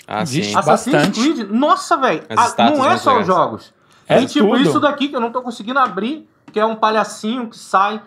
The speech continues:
Speaker 3: Cara, tem as edições de colecionador que é uma coisa mais linda
Speaker 1: As
Speaker 2: que é uma mais
Speaker 1: estátuas,
Speaker 2: linda que a
Speaker 1: é,
Speaker 2: outra.
Speaker 1: é.
Speaker 3: Estátuas.
Speaker 1: As
Speaker 2: Mais
Speaker 1: estátuas
Speaker 2: linda.
Speaker 1: do Odyssey são algumas que eu acho mais legal, do
Speaker 3: Inclusive,
Speaker 1: Alex, da
Speaker 3: tem uma
Speaker 1: Cassandra.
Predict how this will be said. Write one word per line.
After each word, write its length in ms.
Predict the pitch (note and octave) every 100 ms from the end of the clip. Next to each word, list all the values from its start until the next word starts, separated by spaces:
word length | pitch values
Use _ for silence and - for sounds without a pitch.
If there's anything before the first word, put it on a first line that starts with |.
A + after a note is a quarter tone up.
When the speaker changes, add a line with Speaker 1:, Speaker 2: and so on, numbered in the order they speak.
| _ _
Speaker 3:
Cara, 180 | A#3 A#3+
tem 200 | A3+ A#3+
as 80 | A3
edições 360 | A#3 - A#3
de 60 | A#3+
colecionador 540 | A#3 A3+ A3+ A3 G#3
que 80 | A3
é 40 | A#3+
uma 60 |
coisa 240 | A#3 A#3 B3
mais 200 | C4+ C#4+
linda 220 | C4+ -
Speaker 1:
As 60 | A2
Speaker 2:
que 60 | D#3
é 40 |
uma 220 | D3+ F3
mais 200 | - D4
Speaker 1:
estátuas, 180 | A3+ C4
Speaker 2:
linda 120 | D#4
que 60 | F#3
a 20 |
Speaker 1:
é, 60 | -
Speaker 2:
outra. 140 | A2+ G#2+
Speaker 1:
é. 80 |
Speaker 3:
Estátuas. 480 | G#2 G3+ F#3+ - C#4
Speaker 1:
As 60 | C4+
Speaker 2:
Mais 120 | A3
Speaker 1:
estátuas 320 | G3 C#3+ D#3
Speaker 2:
linda. 100 | B2+
Speaker 1:
do 60 | A#2+
Odyssey 360 | B2 C3+ - A#2
são 140 | A#2+
algumas 220 | A#2 A#2 -
que 60 |
eu 40 | A2+
acho 120 | -
mais 120 | A#2
legal, 180 | A#2+ -
do 60 |
Speaker 3:
Inclusive, 200 | - G2+ F#3+
Speaker 1:
Alex, 180 | A3+
da 60 | B3+
Speaker 3:
tem 140 | -
uma 60 | A#3+
Speaker 1:
Cassandra. 100 | D4